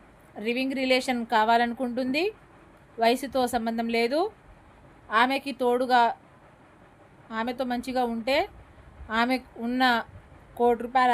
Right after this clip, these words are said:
ఆస్తి మీ పేరు మీద రాస్తానంటుంది. So, మీకు గనుక కావాలనుకుంటే ఈ అమ్మాయికి కాల్ మాట్లాడాలి, ఈ అమ్మాయితో కాంటాక్ట్ అవ్వాలి, ఆమెతో నేను రిలేషన్గా ఉంటా అనుకుంటే ఈ నెంబర్కి కాల్ చేయండి.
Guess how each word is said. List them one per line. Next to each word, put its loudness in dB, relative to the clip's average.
ఆస్తి 0
మీ -6
పేరు 0
మీద -2
రాస్తానంటుంది. -4
So, -2
మీకు -2
గనుక -2
కావాలనుకుంటే 2
ఈ -4
అమ్మాయికి 2
కాల్ 2
మాట్లాడాలి, 2
ఈ 0
అమ్మాయితో -2
కాంటాక్ట్ -2
అవ్వాలి, 0
ఆమెతో -4
నేను -4
రిలేషన్గా -2
ఉంటా -2
అనుకుంటే -2
ఈ -4
నెంబర్కి -2
కాల్ 2
చేయండి. -2